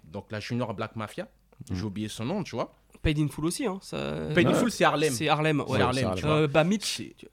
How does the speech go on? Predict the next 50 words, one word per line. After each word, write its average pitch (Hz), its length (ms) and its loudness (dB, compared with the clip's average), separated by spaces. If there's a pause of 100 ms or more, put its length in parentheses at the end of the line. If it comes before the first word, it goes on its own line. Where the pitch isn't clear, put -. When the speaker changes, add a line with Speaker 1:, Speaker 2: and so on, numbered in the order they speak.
Speaker 3:
ouais. 156 140 -10
Speaker 1:
c'est, 110 760 -4
c'est, 123 220 -8
c'est 127 140 -6
Harlem, 120 360 -2
alors 110 220 -6
que, 127 80 -6 (200)
euh, 104 460 -4 (380)
State 127 200 -4
Property, 131 360 -2
c'est - 120 -4
inspiré 131 400 -4
de, 110 420 -2
de, 98 460 -6 (260)
du, 92 180 -14
du, 90 280 -10
du 90 140 -10
voyou 104 300 -4
en 98 60 -6
question, - 380 -8
tu - 160 -10
vois. 185 200 -2 (440)
Et 113 140 -4
d'ailleurs, 113 320 0
son... 110 720 -4 (400)
ce - 80 -18
qu'il 135 100 -12
faut 127 60 -6
savoir, 160 200 -4
c'est - 160 -12 (120)
entre 120 160 -12
les 104 100 -8
années 101 120 -10
quatre-vingts 117 320 -12
et 139 40 -14
quatre-vingt-dix, 101 500 -14
Philadelphie, 98 440 -16
c'est - 80 -16
la 85 60 -12
capitale 143 340 -10
de, 98 200 -12 (360)
de, 95 460 -12
comment 160 140 -10
on - 20 -10
appelle, - 160 -16 (180)
comment 190 100 -8
on 170 40 -8
appelle 110 120 -16
ça, - 100 -14
là, - 100 -18